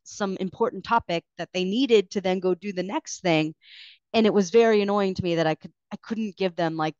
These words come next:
that feedback right away of, like, "No, no, you need to relearn that." Um, you can also do that within, like, a My Open Math. My Open Math has the ability to, like,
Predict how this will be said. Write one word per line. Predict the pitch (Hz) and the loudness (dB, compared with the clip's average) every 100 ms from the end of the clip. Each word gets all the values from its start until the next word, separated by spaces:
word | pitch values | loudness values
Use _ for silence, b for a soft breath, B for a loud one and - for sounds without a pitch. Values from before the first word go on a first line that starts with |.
| - | -6
that | 165 - | -6 -4
feedback | 196 180 160 156 | -8 -2 -4 -2
right | 170 151 | -4 -4
away | 147 147 | -2 -2
of, | 143 | -2
like, | 170 | -4
"No, | 233 277 | -4 -2
no, | 294 226 160 _ | 0 -2 -4 _
you | 240 | -10
need | 240 | -2
to | 247 - _ _ | -4 -4 _ _
relearn | 262 254 247 233 | -6 -2 -2 -2
that." | 160 - - b b b b - | -4 -6 -14 b b b b 0
Um, | 185 165 | 2 4
you | 294 | 2
can | - 320 | 4 6
also | 285 - 285 | 4 2 -8
do | 220 | -4
that | 220 208 | -2 0
within, | 196 190 180 | 0 -2 0
like, | 175 | -2
a | 180 | -4
My | 165 160 | -2 0
Open | 156 151 147 | -2 -4 -8
Math. | 139 139 139 - | -6 -4 -6 -6
My | 151 | -2
Open | 147 151 | -2 -4
Math | 143 131 131 | -6 -6 -4
has | 135 131 | -4 -4
the | 143 | -6
ability | 131 117 135 | -8 -6 -6
to, | 117 | -2
like, | 113 123 | 0 -2